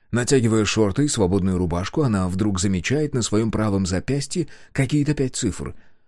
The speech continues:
Наверное, она сама написала их там вчера вечером,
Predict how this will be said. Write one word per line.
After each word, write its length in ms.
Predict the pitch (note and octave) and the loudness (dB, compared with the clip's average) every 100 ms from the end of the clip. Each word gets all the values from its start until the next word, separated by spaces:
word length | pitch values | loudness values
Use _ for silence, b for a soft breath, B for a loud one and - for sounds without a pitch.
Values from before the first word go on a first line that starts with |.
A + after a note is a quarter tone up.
| - | -4
Наверное, 460 | A#2 C#3 C3+ C#3 | 0 2 2 2
она 240 | C#3+ C#3+ C3+ | 0 0 0
сама 340 | - E3+ C#3 | 0 2 4
написала 440 | G#2 G2 - G#2+ G2+ | 2 2 0 2 2
их 160 | G2+ | 0
там 180 | - G#2 | 0 -2
вчера 260 | F2 A#2 G#2+ | -2 -2 0
вечером, 440 | B2 F3+ G3 F3+ | 0 0 0 -2